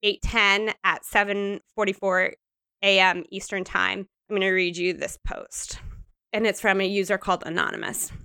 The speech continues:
"Not saying anything after this. Please do not try to dox me," which dox means, like, finding out who you are, finding all your personal informations, and then sicking the internet against you, basically.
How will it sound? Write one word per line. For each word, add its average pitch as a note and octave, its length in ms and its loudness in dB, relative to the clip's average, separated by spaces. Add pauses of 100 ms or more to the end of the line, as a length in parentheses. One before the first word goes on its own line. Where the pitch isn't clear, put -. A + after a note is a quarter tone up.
(580)
"Not A#3+ 280 6
saying C4+ 260 2
anything A3 460 -2
after F#3+ 280 0
this. G3 200 -2
Please G#3 320 -6
do A#3+ 100 -4
not B3 160 0
try B3 140 -2
to B3+ 80 4
dox - 460 -2
me," F#3+ 320 -4 (340)
which - 260 -10
dox - 320 -2
means, F#3 320 -6
like, E3+ 240 -8
finding F#3 480 -2
out F3 260 -6
who G3 80 -10
you F3 220 -4
are, E3+ 200 0
finding F3+ 300 -6
all E3 180 -8
your E3 140 -8
personal - 540 -12
informations, F3 640 -8
and F3 140 -2
then E3 220 -4
sicking E3 480 -6
the - 120 -10
internet E3+ 400 -4
against - 320 -8
you, - 100 -10
basically. - 480 -10